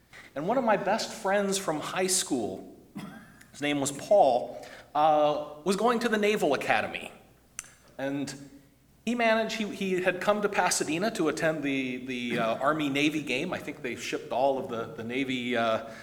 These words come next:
uh, middies there for the game. And he managed to get le-,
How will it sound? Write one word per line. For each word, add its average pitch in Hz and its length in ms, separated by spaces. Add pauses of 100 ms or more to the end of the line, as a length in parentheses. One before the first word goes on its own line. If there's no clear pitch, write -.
(220)
uh, 107 560 (120)
middies 147 480
there 135 300
for 147 180
the 120 100
game. 180 480 (340)
And 156 380
he 233 140
managed 233 440
to 226 60
get 226 160
le-, 208 440